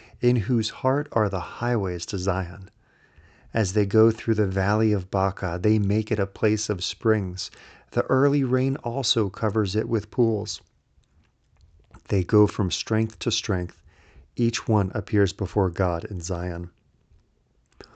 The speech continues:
O Lord God of hosts, hear my prayer.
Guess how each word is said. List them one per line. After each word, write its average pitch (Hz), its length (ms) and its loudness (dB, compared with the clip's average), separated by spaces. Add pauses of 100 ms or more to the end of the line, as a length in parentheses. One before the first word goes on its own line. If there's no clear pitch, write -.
(300)
O 127 80 2
Lord 104 680 4
God 101 280 2
of 95 100 -2
hosts, - 500 -2
hear 127 340 -2
my 107 220 2
prayer. 92 460 2